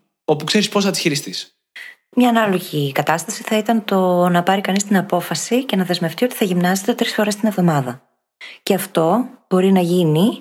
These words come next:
Speaker 2: μπλοκάροντας το χρόνο τον ίδιο μέσα στο calendar, μέσα στο ίδιο το πρόγραμμα, και εκείνη την ώρα δεν μπαίνει τίποτα άλλο. Εκείνη η ώρα είναι αφιερωμένη μόνο σε αυτό και το βλέπουμε σαν να είναι η δουλειά μας, έτσι.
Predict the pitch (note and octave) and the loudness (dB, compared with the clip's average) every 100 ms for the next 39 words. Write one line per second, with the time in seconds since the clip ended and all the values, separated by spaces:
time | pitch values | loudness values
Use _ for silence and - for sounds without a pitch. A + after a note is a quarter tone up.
0 | - _ F3 G3 G#3+ G#3+ E3+ E3+ E3+ F#3+ | -14 _ 0 2 2 2 0 -2 -2 0
1 | F#3 F3 D#3 E3 G3+ D#3+ D3+ E3+ F#3+ D#3 | 0 0 0 2 2 2 0 0 0 -4
2 | - C#3+ C3+ C3 D3+ - - - - _ | 0 0 0 0 -2 -2 -14 -18 -20 _
3 | _ F3+ F3+ F#3 F3 D3 D3+ E3+ C#3+ C3+ | _ -4 -2 0 0 0 -4 -4 -4 -2
4 | C3+ C#3 F#3+ - _ _ _ _ - F#3 | -4 -4 -6 -12 _ _ _ _ -2 0
5 | - C#4+ E4+ A3+ E3 C#3 C#3 F#3 - _ | 0 0 4 4 4 4 0 -2 -8 _
6 | _ _ _ F3 G3+ A#3 C4 B3 A3+ B3 | _ _ _ 0 2 4 4 2 0 0
7 | B2 A#2 A2+ - _ _ - D#3+ G#3 A3 | 0 0 -2 -8 _ _ -4 0 2 4
8 | G#3 A3 A#3+ B3 - E3+ F3 A3 F3 F#3+ | 4 4 4 2 2 2 4 4 4 4
9 | G#3+ G3 F3+ - D3+ A2 - D#3+ D3+ G3 | 2 -2 -2 0 0 -2 -4 -2 2 0
10 | G#3 B3+ B3+ B3+ C4 C#4+ C#4+ A#3+ B3 C3 | 2 2 2 2 0 2 2 2 2 0
11 | B2+ C3+ C3 E3+ | -4 -6 -2 -2